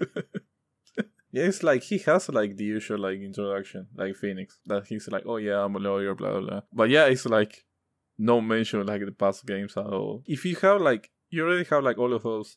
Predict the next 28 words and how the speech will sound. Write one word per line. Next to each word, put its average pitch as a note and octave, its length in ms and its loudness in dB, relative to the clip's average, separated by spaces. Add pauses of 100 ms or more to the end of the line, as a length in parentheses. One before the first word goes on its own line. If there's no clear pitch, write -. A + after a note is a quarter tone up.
(100)
anime G#2 280 -2
cutscenes, G2 560 -4
just, - 260 -4
like, A2 320 4
put C#3+ 160 4
a C#3+ 120 6
black A#2+ 200 4
and A2+ 120 2
white A2 260 4
filter G#2 420 -4
on G2 140 -4
them G2 300 -4 (480)
and G2 220 4
do, G#2+ 100 6
like, G#2+ 200 4
a, G2+ 420 6
<laughs> - 40 -14
like, A#2+ 180 2
a A2 60 4
fast A#2 300 2
reel. G#2+ 400 0 (460)
Be A#2 100 -2
like, A2 100 0
"Oh C#3+ 140 0
yeah, D3+ 200 2
this C#3+ 200 -4
is, - 140 -10
like, G#2+ 240 0